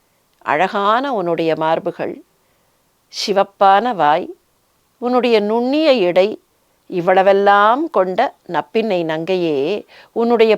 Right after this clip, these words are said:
பேரழகு எது தெரியுமா? இந்த வடிவ அழகு மாத்திரமில்லை, எங்களுக்கு கருணையை காட்டுவதுதான் உன்னுடைய பேரழகு. அந்த கருணையை காட்ட மாட்டாயா? "உக்கமும் தட்டொளியும் தந்து உன் மணாளனை இப்போதே எமை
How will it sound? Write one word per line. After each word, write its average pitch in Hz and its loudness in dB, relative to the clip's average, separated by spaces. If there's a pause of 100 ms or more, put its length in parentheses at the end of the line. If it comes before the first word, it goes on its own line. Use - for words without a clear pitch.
பேரழகு 254 4
எது 196 2
தெரியுமா? 208 -2
இந்த 208 -2
வடிவ 214 0
அழகு 202 0
மாத்திரமில்லை, 180 -2 (320)
எங்களுக்கு 226 4
கருணையை 254 2
காட்டுவதுதான் 202 0
உன்னுடைய 175 -2
பேரழகு. 196 0 (280)
அந்த 180 0
கருணையை 202 0
காட்ட - -2
மாட்டாயா? 143 -6 (880)
"உக்கமும் 208 -2
தட்டொளியும் 214 2
தந்து 226 0
உன் 202 0
மணாளனை 202 2
இப்போதே 196 0
எமை 185 -2